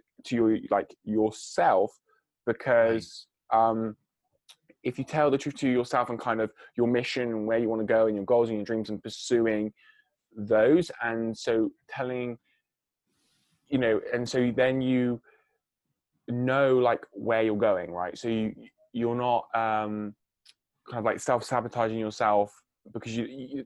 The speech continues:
Speaker 1: you know, so for me, you know, I had, I had these goals and everything, and even in the social circle situation,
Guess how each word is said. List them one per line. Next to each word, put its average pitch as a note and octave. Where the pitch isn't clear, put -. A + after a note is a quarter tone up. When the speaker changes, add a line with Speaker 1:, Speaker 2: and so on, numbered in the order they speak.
Speaker 1:
you C3+
know, A#2+
so B2+
for A#2+
me, C#3
you C3+
know, B2
I A#2+
had, B2
I A#2+
had A2+
these G#2+
goals A#2
and A2+
everything, A2
and B2
even C#3
in B2
the A2+
social A#2+
circle A2+
situation, A2+